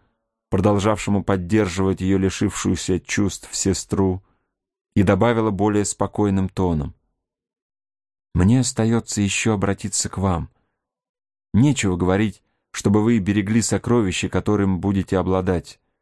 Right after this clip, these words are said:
Вы любите Алису, Хейвард, и ваша любовь простила бы ей тысячу недостатков.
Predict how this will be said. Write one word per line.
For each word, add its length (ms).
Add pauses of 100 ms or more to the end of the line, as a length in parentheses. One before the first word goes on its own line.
(260)
Вы 220
любите 480
Алису, 420
Хейвард, 560 (560)
и 80
ваша 280
любовь 420
простила 520
бы 120
ей 140
тысячу 520
недостатков. 920